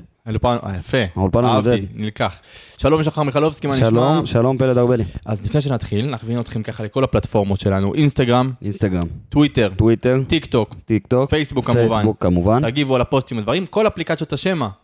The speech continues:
Speaker 1: כמובן, אני לא אפרט לכם, אתם כבר יודעים, אתם
Speaker 2: אפל
Speaker 1: כנראה
Speaker 2: פודקאסט, אה,
Speaker 1: טוב,
Speaker 2: מה
Speaker 1: נפרט.
Speaker 2: זה, ש-, גוגל פודקאסט,
Speaker 1: נכון.
Speaker 2: ספוטיפיי, כמובן.
Speaker 1: אה, הכל, מה שאתם
Speaker 2: איפה
Speaker 1: רוצים.
Speaker 2: שאתם רוצים למצוא אותנו, תמצאו
Speaker 1: אתם
Speaker 2: אותנו.
Speaker 1: מוזמנים לבוא לפה לדבר איתכם גם מפה.
Speaker 2: נכון.
Speaker 1: אמ,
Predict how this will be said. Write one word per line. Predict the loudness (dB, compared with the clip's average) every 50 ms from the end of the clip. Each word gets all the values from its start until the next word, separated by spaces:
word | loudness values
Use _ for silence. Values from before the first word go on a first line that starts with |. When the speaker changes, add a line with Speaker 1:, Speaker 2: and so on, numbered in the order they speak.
| _ _
Speaker 1:
כמובן, | -10 -8 -6 -4 -2 -2 0 0
אני | 0 -2
לא | -2 -2
אפרט | -2 -4 -4 -4 -4 -4 -6
לכם, | -6 -6 -6 -8
אתם | -6 -6
כבר | -4 -2 -2
יודעים, | -2 -2 -2 -2 0
אתם | 0 0 0
Speaker 2:
אפל | 0 0
Speaker 1:
כנראה | 0 2 2 0 0 0
Speaker 2:
פודקאסט, | 0 0 0 0 0 -2 -6 _ -2 0
אה, | 2 4 4 4 4 4 4
Speaker 1:
טוב, | 2 2 2
Speaker 2:
מה | 2 2
Speaker 1:
נפרט. | 2 2 2 2
Speaker 2:
זה, | 2 0 0
ש-, | 0 2 2 2 2 2
גוגל | 2 2 2 2 2
פודקאסט, | 0 0 0 0 2 2 2 2 0 -2
Speaker 1:
נכון. | -6 -4 0 2
Speaker 2:
ספוטיפיי, | 2 2 2 0 -2 0 2 2 4 4 4 2 0 -2 -6 -10 _ _
כמובן. | -4 -2 0 2 2 2 2 2 0 -2 -4 -6
Speaker 1:
אה, | -6
הכל, | -2 0 0 0 0 0
מה | -2 -2 -2
שאתם | -2 -2 0
Speaker 2:
איפה | 0 0
Speaker 1:
רוצים. | 2 0 0
Speaker 2:
שאתם | 0 0 2 2
רוצים | 2 2 2 2 2
למצוא | 2 2 2 2
אותנו, | 2 2 2 0
תמצאו | 0 -2 -4
Speaker 1:
אתם | -4 -6
Speaker 2:
אותנו. | -6 -4 -4
Speaker 1:
מוזמנים | -2 0 0 0 0 0 0
לבוא | 0 0 0
לפה | 0 0 -2 -2
לדבר | -2 -2 -2 -2 -2
איתכם | -2 -4 -6 -8 -8
גם | -6 -8
מפה. | -8 -8 -10 -6 -4
Speaker 2:
נכון. | -2 0 2 2 2 4 2 2
Speaker 1:
אמ, | 2 0 2 2 2 2 2 2 2 2 2 2 0 0 -2 -4 -6 -8